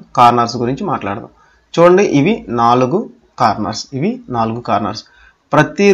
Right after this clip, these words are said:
రెండు కార్నర్స్‌కి మధ్యలో ఉండే యాంగిల్ తొంభై డిగ్రీలు, ప్రతి రెండు యాంగిల్‌కి మధ్యలో ఉండే యాంగిల్ తొంభై డిగ్రీలు. ఇలా ప్రతి రెండు కార్నర్స్‌కి మధ్యలో ఉండే యాంగిల్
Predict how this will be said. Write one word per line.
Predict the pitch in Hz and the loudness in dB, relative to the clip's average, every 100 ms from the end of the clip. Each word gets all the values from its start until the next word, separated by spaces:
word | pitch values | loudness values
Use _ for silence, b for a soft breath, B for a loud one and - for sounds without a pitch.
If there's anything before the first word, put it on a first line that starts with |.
| 175 | 6
రెండు | 156 160 | 4 4
కార్నర్స్‌కి | 170 160 139 139 139 135 - 139 | 2 4 4 4 2 0 -4 -2
మధ్యలో | 123 117 131 135 123 | 0 0 2 2 2
ఉండే | 120 120 113 110 | 0 0 0 0
యాంగిల్ | 110 113 202 - | -2 -2 -6 -6
తొంభై | 127 101 | -6 -6
డిగ్రీలు, | 98 123 78 - _ _ _ _ _ _ _ _ _ _ 135 | -6 -10 -16 -20 _ _ _ _ _ _ _ _ _ _ -8
ప్రతి | 117 127 | -4 -2
రెండు | 127 123 | -2 0
యాంగిల్‌కి | 120 120 120 120 | 0 -2 -4 -4
మధ్యలో | 113 117 113 | -4 -4 -4
ఉండే | 113 110 - - 120 117 110 110 - - _ 117 | -4 -4 -6 -12 -8 -4 -4 -6 -10 -20 _ -4
యాంగిల్ | 120 120 185 226 - | -4 -4 -6 -8 -8
తొంభై | 120 117 139 | -4 -2 -2
డిగ్రీలు. | 110 107 101 - b b 139 | -4 -6 -8 -14 b b 0
ఇలా | 156 175 139 135 - | 2 2 0 -4 0
ప్రతి | 139 135 - 160 | 0 0 0 2
రెండు | 151 151 156 | 2 2 2
కార్నర్స్‌కి | 156 143 131 131 127 135 | 2 4 4 2 -2 -4
మధ్యలో | 127 123 127 | -2 0 0
ఉండే | 120 113 | -2 -2
యాంగిల్ | 113 117 165 | -4 -4 -6